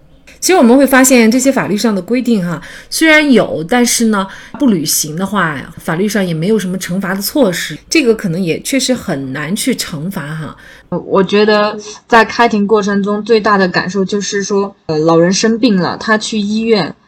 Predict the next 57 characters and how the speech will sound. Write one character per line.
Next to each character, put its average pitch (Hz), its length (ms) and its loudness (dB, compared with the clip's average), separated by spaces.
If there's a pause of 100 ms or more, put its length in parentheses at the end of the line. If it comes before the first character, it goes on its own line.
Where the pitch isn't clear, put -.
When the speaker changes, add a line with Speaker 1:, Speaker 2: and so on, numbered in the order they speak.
(120)
Speaker 2:
打 165 140 -2
电 220 160 2
话 214 140 2
给 165 140 0
七 226 300 -2
个 214 120 4
子 180 200 -2
女， 170 140 2
没 165 200 0
有 202 100 4
一 165 220 0
个 190 180 2
愿 190 240 4
意 175 120 2
来 156 200 2
把 147 240 -4
他 180 180 -2
送 190 240 0
去 190 180 -4
医 180 240 -2
院， 196 200 2
而 165 160 -2
是 196 220 0
靠 190 220 0
邻 165 280 2
居 202 140 -2
的 175 100 0
帮 180 300 2
助， 175 260 0 (400)
然 190 120 0
后 185 100 2
才 180 200 -2
到 180 180 4
的 156 100 2
医 175 200 -2
院。 170 240 2 (300)
这 247 140 4
点 175 180 2
对 202 100 2
我 170 180 4
来 160 180 0
说， 196 400 0 (340)
当 220 140 0
时 208 200 -2
感 180 220 -2
触 196 180 -4
很 160 240 -6
深， 208 240 -4
觉 185 140 -2
得 170 300 0 (360)
养 170 200 -2
七 - 240 -2
个 233 140 4
子 185 200 -4
女 180 160 2
养 160 160 -2
到 180 320 2